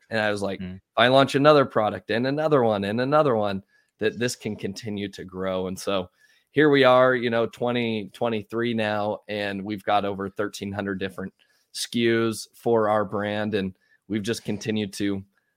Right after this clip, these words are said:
Speaker 1: double down. But I would also say, you know, I, I glossed over the fact that there were a lot of times where, you know, I lost money, you know, with,
Speaker 2: Yeah.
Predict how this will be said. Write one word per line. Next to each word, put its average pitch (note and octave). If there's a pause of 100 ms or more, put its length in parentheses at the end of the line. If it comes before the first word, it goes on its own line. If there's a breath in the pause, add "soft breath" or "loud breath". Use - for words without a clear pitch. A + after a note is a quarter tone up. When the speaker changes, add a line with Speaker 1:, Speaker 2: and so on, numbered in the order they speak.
(160)
Speaker 1:
double A#2
down. A#2
But A#2+
I A#2
would A#2+
also B2
say, A2+
you B2
know, G#2+
I, G#2
I G#2+
glossed G#2+
over G#2
the G2
fact -
that G2+ (460 soft breath)
there A2
were G#2+
a G#2
lot A2
of G2+ (120)
times G#2+
where, G2
you F#2+
know, F2+ (380)
I F#2+
lost A2+
money, A2+
you A2+
know, G2
with, G#2
Speaker 2:
Yeah. C3+